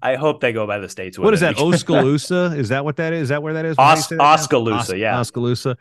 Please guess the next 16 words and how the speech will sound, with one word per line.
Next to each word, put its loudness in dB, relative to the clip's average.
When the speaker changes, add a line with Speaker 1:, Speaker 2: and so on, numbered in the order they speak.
Speaker 1:
Oski, -4
yeah. -4
Speaker 2:
Yeah, 0
so 0
we 0
got, -2
uh, 0
you -4
know, -2
and -2
there's -2
a -6
tie -4
there -2
'cause, -6
uh, -4